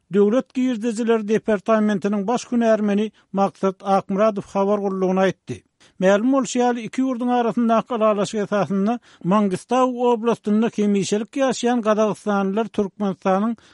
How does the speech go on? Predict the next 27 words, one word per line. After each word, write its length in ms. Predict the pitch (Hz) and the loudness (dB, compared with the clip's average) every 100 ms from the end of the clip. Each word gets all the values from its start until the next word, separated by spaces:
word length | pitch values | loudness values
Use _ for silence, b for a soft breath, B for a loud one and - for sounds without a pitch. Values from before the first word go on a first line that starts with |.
| b | b
Balkan 380 | 196 196 - 254 254 | 0 0 0 -2 0
welaýatyna 540 | 240 240 226 214 233 196 | 0 2 2 0 -2 0
wizasyz 480 | 208 190 185 - 254 240 | 0 0 0 -2 -2 0
baryp, 200 | 226 220 b b - | 0 -2 b b -2
ol 120 | 247 | 0
ýerde 380 | 247 233 233 180 | 2 0 0 -2
beş 260 | 240 240 | -2 -2
güne 200 | 254 240 | -2 -4
çenli 420 | - 220 208 214 - | 0 0 0 -4 -4
bolup 360 | 185 202 - | 0 0 -2
bilýärler. 480 | 208 190 185 156 135 - _ _ b b - | 0 4 2 0 -6 -10 _ _ b b -2
Gazak 340 | 190 262 - | 2 2 -2
türkmen 360 | 277 262 254 247 | -8 -6 -4 -2
araçagyny 760 | 233 226 - 214 208 202 220 214 | 0 0 0 0 2 0 -2 -2
Temirbaba 720 | - 214 196 196 196 208 240 | 0 0 2 2 2 2 0
awtomobil 760 | 185 185 - 190 190 180 233 226 | 0 0 0 -2 -2 -2 -4 -2
geçelgesi 580 | 226 - 208 196 156 | -2 -2 -2 -2 0
bar 200 | 233 226 | 2 2
we 220 | 220 226 220 b b | 2 0 -2 b b
bu 40 | 240 | 0
ýerde 320 | 240 233 226 | 2 2 -2
ady 340 | 202 202 196 185 | 0 4 4 2
bir 80 | 220 | -2
gümrük 480 | 202 202 202 208 - | 0 0 0 -2 -2
postu. 340 | 202 - - 120 b b - | -2 -2 -4 -8 b b -2
Şeýle 360 | 196 214 254 | 0 0 0
de 180 | 247 - | 0 -2